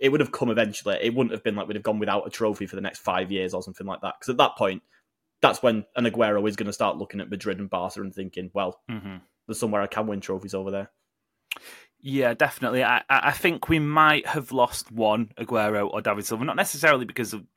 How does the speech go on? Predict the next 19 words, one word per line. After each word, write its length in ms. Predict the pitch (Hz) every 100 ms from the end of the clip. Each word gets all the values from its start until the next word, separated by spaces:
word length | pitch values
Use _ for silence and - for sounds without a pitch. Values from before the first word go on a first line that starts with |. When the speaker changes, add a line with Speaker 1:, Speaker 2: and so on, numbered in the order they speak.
| -
Speaker 2:
the 140 | 117
success 480 | - 120 - 120 -
not 120 | 107
being 200 | 117 107
there, 180 | 98 95
but 200 | 104 98 - - - 110
maybe 240 | 117 120
City 300 | - 127 127
trying 240 | - 123
to 40 | 117
overcorrect 640 | 120 120 113 - 113 -
issues, 360 | 120 - 117 110
buying 320 | 110 113 113
players 320 | - 110 110
in 40 | 104
the 60 |
transfer 400 | 107 113 104 110
market 460 | 104 104 - 107 -
that 160 | 101